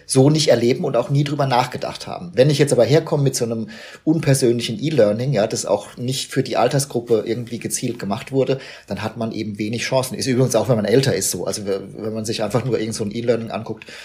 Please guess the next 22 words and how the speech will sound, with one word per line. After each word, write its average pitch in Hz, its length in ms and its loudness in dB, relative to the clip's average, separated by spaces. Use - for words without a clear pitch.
ähm, 110 360 -6
meistens 101 380 -4
schaltet 113 280 0
man 107 140 -6
ja 101 60 -4
mental 104 480 -2
irgendwie - 420 -12
ab, - 180 -12
ja. - 140 -10
Also 123 160 2
insofern 147 320 4
glaube 127 240 4
ich, 143 80 -6
dass 127 180 0
da 113 140 0
viel - 540 -4
wirklich 139 360 -6
zu 127 100 -4
tun 151 280 -4
ist, 147 120 -2
auch, 113 340 0
ähm, 117 380 -6